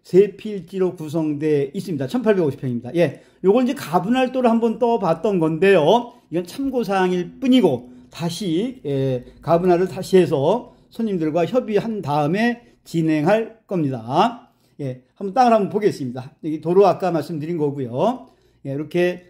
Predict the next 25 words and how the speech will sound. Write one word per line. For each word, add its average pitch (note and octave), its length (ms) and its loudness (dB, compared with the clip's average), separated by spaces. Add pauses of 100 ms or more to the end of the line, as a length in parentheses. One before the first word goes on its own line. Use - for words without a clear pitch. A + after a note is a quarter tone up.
(200)
어, B2+ 800 -8
이제 C#3+ 140 -8
벌판 C4 640 2
가운데 A#3+ 320 0
유일하게 A#3+ 640 -2
요 A#3+ 120 2
산이 D4 280 -6
이렇게 B3 340 -4
동그랗게 B3+ 680 -4
있어요. D#3+ 340 -4 (380)
요걸 G#3+ 240 4
전체를 G#3+ 400 2
다 G#3+ 300 4
누가 F#3 180 -6
한 A3+ 100 -4
사람이 G3+ 240 0
사면 F#3+ 680 2 (280)
상당히 G#3+ 840 -4 (520)
특징이 C4+ 540 -2
있고 F#3+ 480 0
인상이 G#3 480 2
남고 F3 500 0
상당히 F#3 420 -4
그 D3+ 180 -4
유명한 F#3 840 2